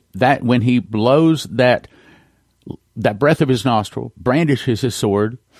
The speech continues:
when he blows out that morning star, that lightsaber, it would look like, "As lightning shineth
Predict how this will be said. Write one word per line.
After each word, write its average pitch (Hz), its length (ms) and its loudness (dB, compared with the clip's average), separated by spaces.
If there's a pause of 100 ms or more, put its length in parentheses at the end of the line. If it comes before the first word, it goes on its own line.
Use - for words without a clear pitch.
(140)
when 123 140 2
he 127 80 2
blows 127 480 2
out 135 200 0
that - 180 -2
morning 139 380 2
star, 113 360 -2
that 107 180 -2
lightsaber, 117 960 -2 (420)
it 131 100 -2
would 123 160 -2
look 151 320 0
like, 110 240 -2 (160)
"As 107 300 -4
lightning 107 460 -2
shineth 113 500 -4